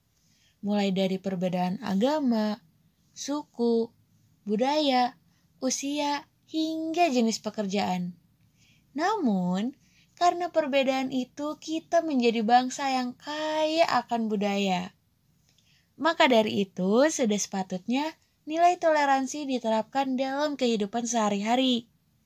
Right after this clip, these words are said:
Dalam episode kali ini,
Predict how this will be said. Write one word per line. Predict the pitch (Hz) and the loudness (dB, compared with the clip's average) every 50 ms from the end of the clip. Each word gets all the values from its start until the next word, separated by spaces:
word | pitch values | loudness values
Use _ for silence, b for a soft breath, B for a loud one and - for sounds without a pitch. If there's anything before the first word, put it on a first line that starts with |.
| _ _ _ _ _ _ _ _ _ _ _ _ _ _ | _ _ _ _ _ _ _ _ _ _ _ _ _ _
Dalam | _ 254 285 320 349 381 392 - | _ 6 8 10 10 10 8 6
episode | 330 311 - 240 220 220 208 - | 0 0 0 0 0 0 -2 -2
kali | - 202 202 196 196 202 185 185 | -2 -2 -2 -2 -2 -2 -2 -2
ini, | 180 175 175 185 214 262 349 403 | -2 -2 -2 0 0 0 0 -2